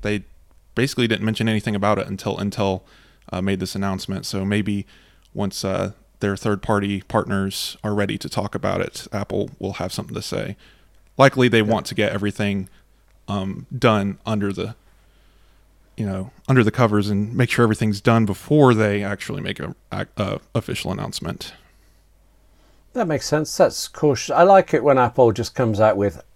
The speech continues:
Speaker 2: "And it's ready today," and things like that, rather than the lots of, I mean, we've got them at the moment saying, uh, the two-year roadmap for Apple Silicon, but normally they're a bit better than that. So,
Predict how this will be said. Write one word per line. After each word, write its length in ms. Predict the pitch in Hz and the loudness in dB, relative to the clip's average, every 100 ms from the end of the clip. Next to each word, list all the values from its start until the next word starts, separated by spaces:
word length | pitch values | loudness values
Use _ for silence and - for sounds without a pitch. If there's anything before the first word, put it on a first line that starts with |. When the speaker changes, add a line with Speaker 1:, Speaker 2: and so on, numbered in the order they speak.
| - | -4
Speaker 2:
"And 220 | 113 95 | -2 0
it's 200 | 95 - | -4 -2
ready 280 | 101 92 87 | 0 0 -2
today," 600 | - 82 92 85 69 - | -6 -2 2 2 2 -2
and 120 | 85 | -8
things 220 | 87 85 82 | -6 -6 -4
like 100 | 73 | 0
that, 280 | 69 - - | 0 -2 -6
rather 300 | - 107 104 | 2 2 2
than 260 | 98 90 82 | 0 0 0
the 280 | 82 78 73 - - - - | 0 -2 -8 -16 -20 -20 -20
lots 440 | - 123 110 - 104 | -10 0 0 0 -6
of, 380 | 78 - - - - - - | -6 -8 -20 -20 -20 -14 0
I 80 | 135 | 4
mean, 160 | 147 | 6
we've 140 | 156 151 | 6 8
got 160 | 160 | 8
them 120 | 135 | 8
at 60 | 131 | 2
the 80 | 110 | 4
moment 320 | 135 139 - | 4 4 0
saying, 320 | - 101 92 - | -2 0 0 2
uh, 540 | 98 98 90 87 87 - | 4 6 6 4 2 -2
the 560 | 95 101 - 92 95 - | -12 -14 -10 -8 -6 -8
two-year 540 | - - 110 101 101 92 | -4 4 4 6 4 4
roadmap 480 | 98 101 90 - | 2 2 0 -4
for 80 | - | -4
Apple 180 | - 87 | -4 -4
Silicon, 500 | - 92 - 73 69 | -6 -4 -4 -8 -6
but 180 | 87 - | -4 0
normally 560 | 139 175 92 58 71 - | 0 0 -2 -4 -8 -4
they're 100 | 98 | -2
a 40 | 78 | 0
bit 200 | - - | -2 -2
better 380 | 76 - 69 - | -4 -4 -10 -10
than 120 | 69 | -10
that. 160 | 76 - | -10 -8
So, 400 | - 107 101 | -4 -2 -2